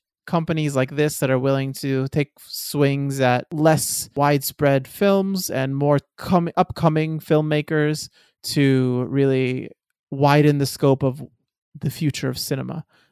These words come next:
And, you know, when there are people who complain about the, uh, Marvelif-, Marvelification, whatever you wanna say,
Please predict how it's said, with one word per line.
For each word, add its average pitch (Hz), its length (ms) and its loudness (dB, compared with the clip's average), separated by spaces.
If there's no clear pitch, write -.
And, 131 720 -2
you 165 80 -4
know, 147 120 4
when 151 200 2
there 165 220 4
are 170 200 4
people 185 300 0
who 160 120 4
complain 139 480 -2
about 131 280 2
the, 131 360 -2
uh, 123 260 0
Marvelif-, 143 760 2
Marvelification, 151 1300 0
whatever 131 240 -6
you 131 80 -4
wanna 135 100 -6
say, 131 280 -6